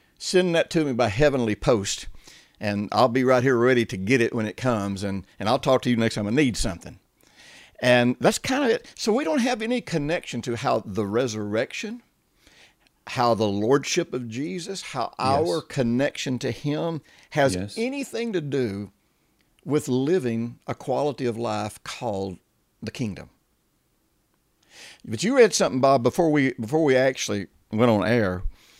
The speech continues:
Speaker 1: You read, oh man, it, it is, I say this about so many scriptures. It's just like one of my favorite scriptures. Philippians two, in th-,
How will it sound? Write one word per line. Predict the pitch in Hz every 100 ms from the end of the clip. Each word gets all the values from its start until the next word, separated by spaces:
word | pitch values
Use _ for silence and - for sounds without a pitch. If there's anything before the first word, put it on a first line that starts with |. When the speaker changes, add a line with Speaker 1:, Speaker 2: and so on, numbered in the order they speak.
| _ -
Speaker 1:
You | 110 147 175
read, | 156 131 -
oh | 120 135
man, | 123 135 131
it, | 139 147
it | 151
is, | 139 110 - - - - _ _
I | 131
say | - 127
this | 117 92
about | 104
so | - 110
many | 107
scriptures. | 95 - 101 - -
It's | 120
just | 120 113
like | 110 -
one | 101 98 110
of | 95
my | 101 95
favorite | 92 - 117 110 107 101 - -
scriptures. | - 113 - 87 90 - - _ - - - - _ _ _
Philippians | - 139 196 233 226 175 135 - -
two, | - - 117 98 95 98 110 _ _ _ _ _ _ _ _ _ _ _ _ _ _ -
in | 160 147 -
th-, | 151